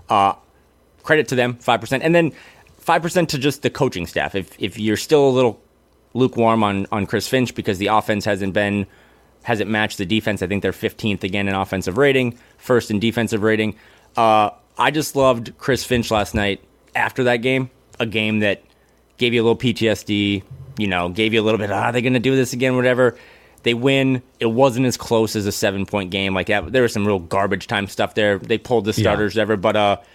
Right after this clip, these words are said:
Speaker 1: Finch, again, post-game, was just not happy. And I think that's, I think they got a bunch of <laughs> kinda, in a good way, grouchy coaches that
Speaker 2: I love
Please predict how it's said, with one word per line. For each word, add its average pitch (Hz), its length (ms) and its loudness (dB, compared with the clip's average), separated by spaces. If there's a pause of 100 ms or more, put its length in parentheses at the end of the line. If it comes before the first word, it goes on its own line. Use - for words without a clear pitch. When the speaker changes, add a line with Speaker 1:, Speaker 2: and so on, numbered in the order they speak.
(240)
Speaker 1:
Finch, 139 320 -2
again, 131 300 0
post-game, 113 640 -2 (320)
was 104 360 -2
just 120 340 0
not 127 180 0
happy. 113 400 -2 (340)
And 101 80 -4
I 95 60 0
think 123 240 -2
that's, 113 320 -2
I - 40 -14
think 120 160 -2
they 113 60 -2
got 104 140 2
a 92 40 0
bunch 117 260 -2
of - 80 -4
<laughs> - 80 -4
kinda, 120 240 -2 (520)
in 120 140 0
a 107 40 0
good 117 220 2
way, 107 180 2
grouchy 107 540 -2
coaches 113 680 -2
that 104 400 0
Speaker 2:
I 117 100 2
love 104 200 2